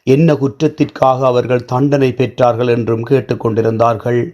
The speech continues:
புதியவர்களிடையே அக்சியனோவும் இருந்து கொண்டு அவர்கள் சொல்வதை குனிந்த தலை நிமிராமல்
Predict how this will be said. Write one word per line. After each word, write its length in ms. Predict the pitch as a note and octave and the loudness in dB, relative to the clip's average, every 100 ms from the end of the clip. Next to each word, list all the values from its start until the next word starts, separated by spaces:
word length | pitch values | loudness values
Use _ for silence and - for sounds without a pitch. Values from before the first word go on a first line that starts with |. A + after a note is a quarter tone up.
| _ _ _ _ _ _ _ _ _ _ _ _ _ _ _ _ - | _ _ _ _ _ _ _ _ _ _ _ _ _ _ _ _ 0
புதியவர்களிடையே 960 | D3 D#3+ D3 C#3 C3+ C3+ C3 B2+ C3 C3+ | 2 4 4 2 2 0 0 0 2 2
அக்சியனோவும் 880 | C#3 - C#3 C3 B2+ B2 C3 C3+ C3+ - _ - | 2 0 0 2 2 0 -2 -4 -8 -20 _ -2
இருந்து 340 | C3+ C3+ B2+ | 2 2 2
கொண்டு 360 | C3 B2 B2 B2 | 0 0 0 0
அவர்கள் 320 | B2 B2 B2 | 0 0 -2
சொல்வதை 560 | - C3 B2 B2 B2 A2+ | -2 0 2 2 2 0
குனிந்த 460 | C3 B2 B2 A#2+ | 0 0 2 2
தலை 220 | A#2 A#2+ | 2 0
நிமிராமல் 640 | A2+ A#2 A#2 A#2 A2+ A2 | 0 -2 0 0 0 -4